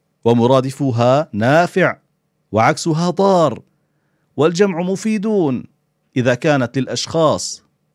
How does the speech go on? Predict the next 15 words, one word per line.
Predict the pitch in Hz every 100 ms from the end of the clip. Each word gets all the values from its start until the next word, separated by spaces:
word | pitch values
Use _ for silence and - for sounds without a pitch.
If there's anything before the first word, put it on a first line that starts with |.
| _ _ _ -
بجمع | 107 135 135
مذكر | 120 107 131 - 117 127
سالم. | - 175 143 98 - _ _ _ _ _ -
والجملة | 214 214 180 170 151 139 139
قراءة | 175 185 170 113 120 143
الكتب | 135 175 139 117
العربية | 123 131 165 156 165 185 175 175 185 190 _ _ _ _ _ _ _ _ _ -
مفيد | 156 - 190 196 190 185 165
لتعلم | 160 151 143 139 139 123 120 113
اللغة، | 101 98 90 87 -
قراءة | 127 135 120 92 101
بالتاء | 113 - 131 101
المربوطة | 110 104 98 107 101 95 - 87 82 _ _ _ _ _ _
بعد | 104 92
الهمزة. | 95 92 95 82